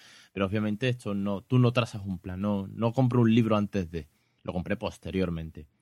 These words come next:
Entonces, bueno, la neutralidad, ¿por qué? Pues porque al final se trata de hablar, simplemente de comunicarnos, de expresarnos, de sacar las emociones,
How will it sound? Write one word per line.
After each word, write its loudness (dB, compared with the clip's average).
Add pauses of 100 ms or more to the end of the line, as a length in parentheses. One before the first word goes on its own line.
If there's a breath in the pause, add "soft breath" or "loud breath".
(420)
Entonces, -2
bueno, -2
la 4
neutralidad, 0 (100)
¿por -2
qué? -6
Pues -2
porque -2 (400 soft breath)
al -2
final 0
se -4
trata 0
de 4
hablar, 2 (320 loud breath)
simplemente -4
de -2
comunicarnos, -2
de -6
expresarnos, -4
de -4
sacar -8
las 0
emociones, 0